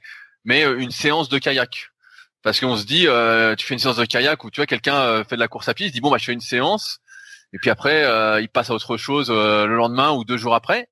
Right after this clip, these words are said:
Et là, on parle de, euh, deux à trois séances, euh, par jour. <laughs> Et donc, ça paraît assez énorme. Qu'est-ce que sont ces séances ? Sont-elles toutes, euh, difficiles ou comment ça s'organise, en fait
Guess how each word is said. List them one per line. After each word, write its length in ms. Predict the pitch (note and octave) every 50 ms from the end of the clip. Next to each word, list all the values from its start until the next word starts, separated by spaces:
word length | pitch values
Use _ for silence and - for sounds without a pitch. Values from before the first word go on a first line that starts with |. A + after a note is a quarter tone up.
| _ _
Et 100 | - A2
là, 100 | - C3+
on 100 | - C3
parle 260 | - C#3 D3 D#3 D3
de, 100 | A#2 A2
euh, 260 | B2+ C#3+ C3+ A#2 G#2+ G2
deux 220 | F#2+ A#2 D#3 D3
à 80 | B2 A#2+
trois 340 | - - - - D3 D3+
séances, 560 | C#3+ - - C#3+ C#3+ C#3+ D3+ D#3+ D#3+ - - -
euh, 680 | B2 A#2 A2 G#2+ G#2 G#2 G#2 G#2 G2+ G2+ F#2+ F#2+ - G#2+
par 180 | - B2+ B2 A2+
jour. 280 | A2 D#3 - F#3+ - - - -
<laughs> 140 | - - -
Et 60 | B2
donc, 140 | A#2 B2+ A#2+ A2+
ça 120 | A2+ A2
paraît 220 | - B2+ A#2+ C3
assez 220 | B2 A#2 - - A#2
énorme. 340 | A2+ A#2 D3 G#3+ B3 D#3 A2+ - - - - - - - - - - - - - - _ _ _ _
Qu'est-ce 220 | - G#3+ G3+ -
que 100 | - E3+
sont 160 | D#3 E3+ G#3 F#3+
ces 120 | - D3+
séances ? 500 | - - D3+ C3 A#2 A2 - - - - -
Sont-elles 540 | - - - - C3+ B2 - D#3+ E3 D#3 C3+
toutes, 280 | - F3+ F3+ - -
euh, 200 | D3+ C#3 C3+ C3+ C3
difficiles 720 | A#2+ C#3 - - C#3+ - - - D3 E3 F3+ G3+ G#3+ G3+
ou 180 | G3 D3 B2+ A#2
comment 200 | - D3 C#3+ D3
ça 100 | C#3+ D3+
s'organise, 360 | - C#3+ C3+ B2+ A2+ A#2 C3+
en 60 | C#3+
fait 160 | C3+ - G#2+